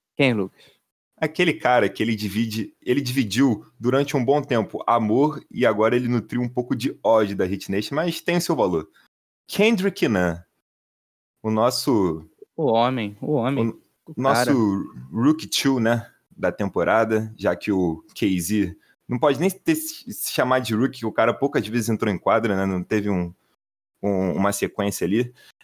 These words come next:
Speaker 2: É, Kendrick Nunn, Igor, o cara que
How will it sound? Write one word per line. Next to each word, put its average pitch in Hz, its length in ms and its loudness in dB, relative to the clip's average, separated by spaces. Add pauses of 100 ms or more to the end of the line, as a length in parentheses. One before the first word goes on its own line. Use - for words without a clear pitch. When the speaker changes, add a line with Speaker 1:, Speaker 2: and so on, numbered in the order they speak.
Speaker 2:
É, 95 480 2
Kendrick 240 460 -4
Nunn, 151 180 4
Igor, 87 340 0 (320)
o 123 80 -12
cara 165 280 2
que 131 600 2